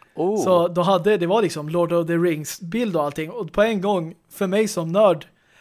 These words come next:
Speaker 2: men då rökte jag inte. Nu har jag letat efter den och inte hittat den. Det var bara, jag vill nästan, bara för att de har Lord of the Rings-märket så vill jag röka här.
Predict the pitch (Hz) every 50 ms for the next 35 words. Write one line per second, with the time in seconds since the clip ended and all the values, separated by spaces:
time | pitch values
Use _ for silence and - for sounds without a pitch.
0 | - _ _ 185 175 202 214 196 185 180 165 165 - 220 202 - 165 147 165 208
1 | 262 247 180 - - - _ _ 139 160 180 165 151 156 185 175 143 131 - -
2 | - 175 175 - - - 147 151 156 151 147 143 - 151 156 151 - - 208 185
3 | - 170 151 143 - _ _ - - - - _ - 214 214 190 190 165 170 151
4 | 151 - - - - _ _ - 147 175 208 214 226 208 180 160 - - 143 139
5 | 160 - _ _ _ _ _ _ _ _ - 165 220 214 185 180 175 - 208 185
6 | 190 175 165 165 165 175 180 180 175 175 175 160 180 165 185 165 170 165 - 202
7 | 214 233 226 - 160 151 - 160 143 135 180 208 220 180 165 156 160 156 151 -
8 | - 185 156 143